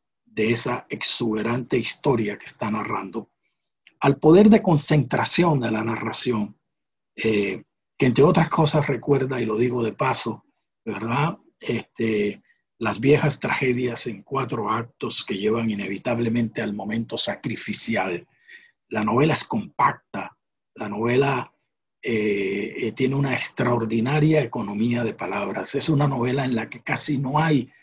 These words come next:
adjetivación. Es una novela que desde que, desde que se inicia, desde la primera línea, con el ceremonial de las velas, que además es sumamente importante en la novela,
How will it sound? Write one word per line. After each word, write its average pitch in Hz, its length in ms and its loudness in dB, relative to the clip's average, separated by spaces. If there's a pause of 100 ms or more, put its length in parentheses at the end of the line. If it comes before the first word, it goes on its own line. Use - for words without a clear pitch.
(260)
adjetivación. 117 1200 0 (500)
Es - 160 -2
una 127 220 0
novela 123 640 2 (340)
que 113 140 -2
desde 107 520 -4
que, 101 400 -4 (520)
desde 110 500 -4
que 104 640 -2 (120)
se - 240 -4
inicia, 113 920 4 (480)
desde - 380 -4
la 110 120 -2
primera 135 400 0
línea, 139 600 0 (380)
con 107 220 -6
el 110 100 0
ceremonial 117 760 0
de 135 120 0
las 107 340 -4
velas, 131 500 2
que 117 120 -8
además 101 320 -4
es 123 80 -2
sumamente 131 540 2
importante 120 600 -8
en 104 100 -8
la 104 80 -12
novela, 131 540 0